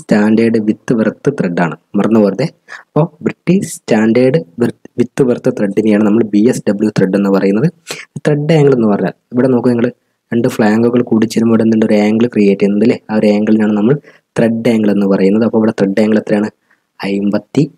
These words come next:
അഞ്ച് ഡിഗ്രിയാണ്. ഓക്കെ, ഇനി ബി എസ്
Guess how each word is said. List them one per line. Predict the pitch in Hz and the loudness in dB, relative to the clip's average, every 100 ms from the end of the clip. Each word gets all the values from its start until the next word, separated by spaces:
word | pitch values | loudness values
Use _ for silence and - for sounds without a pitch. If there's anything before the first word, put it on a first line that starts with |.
| 98 | -4
അഞ്ച് | 98 98 - 190 _ - | -4 -2 -4 -6 _ -2
ഡിഗ്രിയാണ്. | 98 - 95 92 82 _ _ _ _ - | 0 0 0 -2 -4 _ _ _ _ -2
ഓക്കെ, | 151 - - - - _ | 0 0 -4 -10 -20 _
ഇനി | 170 147 | 0 2
ബി | 139 | 2
എസ് | 156 | 2